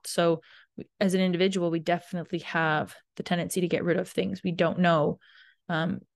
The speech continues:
because they're scary and or potentially dangerous or evil, right? We kind of make a reasoning for it. Um, and so this divisive and alienating effect,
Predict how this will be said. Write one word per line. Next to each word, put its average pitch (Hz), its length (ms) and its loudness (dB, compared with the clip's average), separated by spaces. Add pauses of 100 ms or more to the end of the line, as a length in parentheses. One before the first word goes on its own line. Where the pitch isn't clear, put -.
(160)
because 165 340 2
they're - 180 2
scary 151 500 2
and 151 260 -4
or 147 240 -2
potentially 156 400 -6
dangerous 151 480 -2
or 147 100 -2
evil, 165 420 -2 (140)
right? 156 240 0
We - 80 -18
kind 156 140 -4
of 156 80 -2
make 156 160 -2
a 165 40 0
reasoning 165 540 -2 (140)
for 151 300 0
it. - 200 -6 (600)
Um, 170 420 2 (1500)
and 202 180 6
so 208 380 8 (1040)
this 190 140 2
divisive 202 500 4
and 190 100 4
alienating 190 640 2
effect, - 640 -6